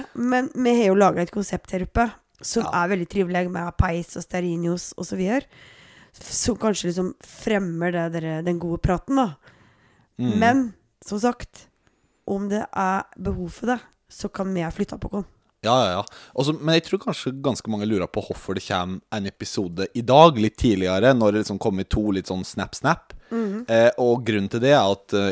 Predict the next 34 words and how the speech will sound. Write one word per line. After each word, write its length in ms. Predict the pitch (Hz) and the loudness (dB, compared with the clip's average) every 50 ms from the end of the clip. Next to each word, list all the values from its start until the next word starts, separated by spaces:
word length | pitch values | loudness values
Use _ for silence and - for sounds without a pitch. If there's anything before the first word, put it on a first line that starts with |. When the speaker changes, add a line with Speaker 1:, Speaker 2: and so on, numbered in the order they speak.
| - 98 | 0 0
Speaker 2:
jeg 280 | 98 95 98 98 95 90 - | 0 0 0 -2 -4 -6 -4
og 380 | 101 98 98 95 92 95 101 | -2 0 0 0 0 -2 -2
Hurven 400 | 101 104 92 98 95 92 113 117 113 | -2 -4 -4 -4 -4 -4 -4 -4 0
på 140 | - 123 | 2 2
Blengsdalen 560 | 120 113 113 113 107 - - 113 113 120 135 151 147 | 4 4 2 0 -2 -2 0 0 0 0 -2 -4 -6
stikker 260 | - - 110 - - | -4 -4 -4 -4 -2
til 220 | - 110 107 104 110 | -2 0 2 2 2
Tsjekkia 460 | - - 101 - - - 101 117 127 127 - - - - - - - - - - 117 | 2 0 -4 -4 -4 -2 0 0 0 0 -4 -16 -20 -20 -20 -20 -20 -20 -16 -10 -6
en 120 | 117 117 | -4 -2
liten, 420 | 110 107 - _ - 110 113 113 113 | -2 -4 -4 _ -6 -4 -4 -2 -2
eh, 260 | 113 113 110 107 107 | -2 0 0 0 0
vekes 360 | 110 113 104 - - 117 - - | 0 0 -2 -2 -6 -8 -4 2
tid, 240 | - 180 180 160 123 - _ - | 4 4 4 4 0 -6 _ -16
så 160 | - - 110 | -10 -4 -2
da 80 | 110 | -2
får 160 | 107 - 110 95 | -2 -2 -2 -4
ikke 180 | - 113 110 104 | -4 -4 -4 -2
vi, 260 | 98 95 98 104 107 - _ _ - - - - _ _ - | 0 0 0 -2 -4 -6 _ _ -20 -20 -20 -20 _ _ -8
eh, 580 | 98 101 101 98 98 95 95 92 87 87 82 80 87 - - 151 | -6 -4 -2 -2 -2 -4 -4 -4 -6 -8 -8 -10 -12 -10 -6 -4
ja, 80 | 180 214 | -2 0
rett 140 | 196 135 127 | 2 2 2
og 80 | - | 2
slett 160 | - 139 - | 0 -2 -2
podda 460 | - - 123 95 101 127 165 185 175 - _ - | 2 0 4 6 6 6 6 4 0 -6 _ -2
på 480 | 139 123 113 113 110 107 104 101 101 107 | 0 2 2 4 2 2 2 0 -2 -2
halvannen 300 | 117 113 110 98 98 98 90 | 0 0 0 0 0 0 -2
veke, 160 | - - 101 | -2 -4 -6
kanskje. 320 | - 107 98 - - 165 170 - - _ - - - - - _ _ _ - | -6 -6 -4 2 4 4 4 4 0 _ -20 -20 -20 -20 -20 _ _ _ -4
Eh, 360 | 113 113 110 104 104 101 95 | -2 0 0 2 2 0 -2
så 140 | - - 104 | -4 -4 -2
derfor, 400 | 92 87 90 - - 98 95 95 | -2 -2 -2 -2 -2 0 0 2
eh, 240 | 95 92 90 90 90 | 2 2 0 0 0
har 120 | 104 101 | -2 -4
vi 540 | 90 85 82 85 87 87 - - _ - 107 | -2 -2 -2 -2 -4 -4 -6 -10 _ -6 -2